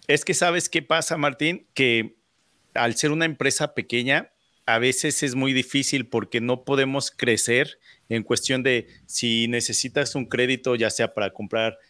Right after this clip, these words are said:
eh, maquinaria o comprar un taller o comprar una casa, es difícil que nos lo den. Entonces, a veces, pues, por eso intentamos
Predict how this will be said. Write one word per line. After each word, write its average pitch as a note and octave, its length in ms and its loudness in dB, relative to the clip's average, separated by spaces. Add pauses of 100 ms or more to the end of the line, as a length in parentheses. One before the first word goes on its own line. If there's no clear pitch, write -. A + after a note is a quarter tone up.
(200)
eh, G2+ 380 -2
maquinaria A2+ 840 0
o B2 140 -4
comprar A#2 420 0
un A#2 180 -4
taller A2+ 420 2
o G#2+ 100 -2
comprar A2 360 -2
una A2+ 220 -2
casa, F3 380 0 (300)
es B2 200 2
difícil B2+ 520 -2
que A#2+ 100 -2
nos A2 140 -4
lo G#2+ 120 0
den. A#2 280 -2 (600)
Entonces, C3+ 580 0
a A#2 80 4
veces, E3 580 0 (340)
pues, A#2+ 240 4 (120)
por B2 200 4
eso E3 460 2
intentamos B2+ 800 -2